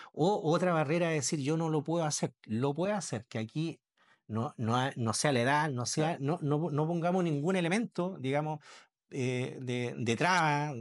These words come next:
Speaker 1: ¿verdad? Eh,
Speaker 2: Claro.
Speaker 1: para que puedan acceder a educación superior. Yo creo que hoy día está la posibilidad en la región. Nosotros estamos haciendo los esfuerzos, eh, estamos haciendo el, con el equi-, con el equipo técnico tremendos esfuerzos de estar, ¿verdad?, en Puerto Aysén,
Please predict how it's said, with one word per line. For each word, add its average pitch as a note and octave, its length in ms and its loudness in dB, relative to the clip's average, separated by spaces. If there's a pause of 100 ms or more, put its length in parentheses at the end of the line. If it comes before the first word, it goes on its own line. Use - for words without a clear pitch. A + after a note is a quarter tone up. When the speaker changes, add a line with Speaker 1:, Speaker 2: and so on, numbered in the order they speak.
(120)
Speaker 1:
¿verdad? B2+ 480 -2 (500)
Eh, - 80 -4
Speaker 2:
Claro. B2 180 0
Speaker 1:
para C3 180 2
que B2 100 2
puedan B2+ 280 2
acceder B2 360 0
a B2+ 60 2
educación A#2 340 -2
superior. A#2 380 -2
Yo A2+ 140 -2
creo A#2+ 200 -2
que A2+ 100 -4
hoy A2 100 2
día A#2+ 180 0
está A#2+ 220 -4
la C3 100 -2
posibilidad C3 640 -2
en A#2+ 160 -2
la B2+ 80 0
región. C3 420 -4 (360)
Nosotros G#2 280 -2
estamos A2+ 240 0
haciendo A#2 300 -2
los G#2+ 160 0
esfuerzos, A2+ 640 -2 (560)
eh, G#2+ 120 0
estamos A2 320 -2
haciendo A#2 280 -2
el, A#2+ 200 -4
con G#2+ 160 -2
el G2+ 120 0
equi-, C3+ 260 -4
con A#2+ 420 -2
el A2 120 -2
equipo A#2+ 260 0
técnico C3+ 500 0 (100)
tremendos C#3 440 0
esfuerzos D3+ 460 0
de G2 80 -4
estar, C#3+ 340 0 (360)
¿verdad?, C3 440 2
en A#2 80 0
Puerto B2+ 180 0
Aysén, D#3+ 340 2